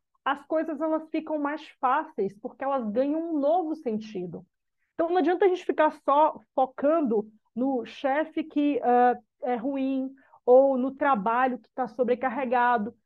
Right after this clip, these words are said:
Já que a gente já falou lá no início da nossa conversa aqui, que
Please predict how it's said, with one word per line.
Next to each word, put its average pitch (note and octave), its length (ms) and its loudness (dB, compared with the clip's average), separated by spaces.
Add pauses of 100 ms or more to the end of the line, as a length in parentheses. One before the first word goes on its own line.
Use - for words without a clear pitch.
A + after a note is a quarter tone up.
(160)
Já F4 200 4
que G4 140 0
a F4 40 4
gente F#4 180 0
já F#4 100 2
falou D#4 260 0
lá C#4+ 100 2
no B3 80 -4
início B3+ 360 -4
da C4 80 -4
nossa A#3 240 -6
conversa G#3+ 480 -6
aqui, E4 380 -2 (300)
que C4 380 0